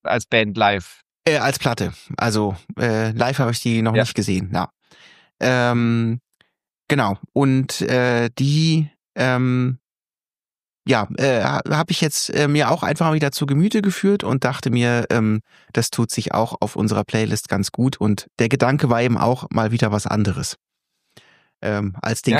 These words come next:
Speaker 2: ganzen Lärm,
Speaker 1: ah, spannend.
Speaker 2: ne?
Speaker 1: Ja, finde ich
Speaker 2: Ähm,
Speaker 1: super. Ja,
Speaker 2: äh, die
Speaker 1: also wir
Speaker 2: ganze
Speaker 1: werden ein bisschen gehoben.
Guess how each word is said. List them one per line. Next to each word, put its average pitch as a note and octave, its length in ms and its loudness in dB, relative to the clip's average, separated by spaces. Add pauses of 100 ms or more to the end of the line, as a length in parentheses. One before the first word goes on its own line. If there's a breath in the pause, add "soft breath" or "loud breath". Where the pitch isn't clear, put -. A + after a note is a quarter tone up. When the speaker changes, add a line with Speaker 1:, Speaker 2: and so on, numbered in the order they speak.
(140)
Speaker 2:
ganzen A#2+ 180 2
Lärm, A2+ 260 2 (100)
Speaker 1:
ah, A#2+ 40 2
spannend. A#2+ 460 2
Speaker 2:
ne? G3 40 -12
Speaker 1:
Ja, G#2+ 120 2
finde B2 200 -2
ich A2+ 60 -2
Speaker 2:
Ähm, G#2+ 160 -2 (100)
Speaker 1:
super. F#2 160 -12 (600)
Ja, A2+ 120 0 (140)
Speaker 2:
äh, G#2+ 240 -2
die - 40 -6
Speaker 1:
also B2+ 120 0
wir - 20 0
Speaker 2:
ganze C#3 260 0
Speaker 1:
werden C#3+ 160 4
ein B2 80 -2
bisschen C#3 260 -2
gehoben. A#2+ 400 -2